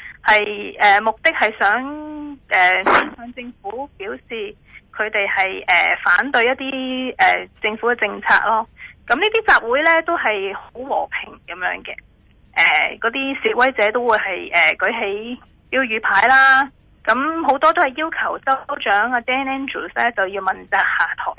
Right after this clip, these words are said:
嘅。咁有老人家，有小朋友，咁佢哋會嗌一啲口號啦，例如我哋要 freedom 啊，或者係 human rights matter 咁樣嘅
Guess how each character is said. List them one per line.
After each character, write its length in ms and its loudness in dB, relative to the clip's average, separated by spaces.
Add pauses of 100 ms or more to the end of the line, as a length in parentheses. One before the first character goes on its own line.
(120)
嘅。 80 -12 (1200)
咁 560 -6
有 400 4
老 100 6
人 200 2
家， 300 6
有 140 2
小 120 -2
朋 280 -4
友， 360 4
咁 120 2 (100)
佢 120 0
哋 160 0
會 300 2
嗌 300 6
一 80 2
啲 580 -6
口 240 4
號 320 0
啦， 380 6
例 240 -2
如 80 -12
我 80 -6
哋 240 -10
要 80 -6 (200)
freedom 480 2
啊， 380 6
或 140 4
者 100 0
係 240 0 (160)
human 320 2
rights 300 4 (200)
matter 440 0 (160)
咁 100 -10
樣 220 -6
嘅 100 -4